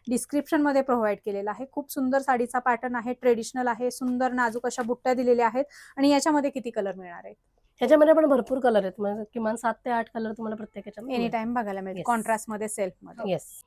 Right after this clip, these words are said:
Speaker 2: ही पण अशी सुंदर पूर्ण भरलेली सेमी सिल्कमध्ये
Speaker 1: हम्म.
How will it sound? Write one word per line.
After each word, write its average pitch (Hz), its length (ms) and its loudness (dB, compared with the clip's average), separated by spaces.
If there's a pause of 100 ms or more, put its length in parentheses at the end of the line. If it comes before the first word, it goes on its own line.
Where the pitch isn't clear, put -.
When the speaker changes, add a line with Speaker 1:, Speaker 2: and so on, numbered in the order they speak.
(400)
Speaker 2:
ही 240 60 0
पण 226 120 2
अशी 220 160 2
सुंदर 233 420 4
पूर्ण 262 420 6
भरलेली 233 540 4
सेमी 226 300 2
सिल्कमध्ये 233 560 0
Speaker 1:
हम्म. 254 440 -8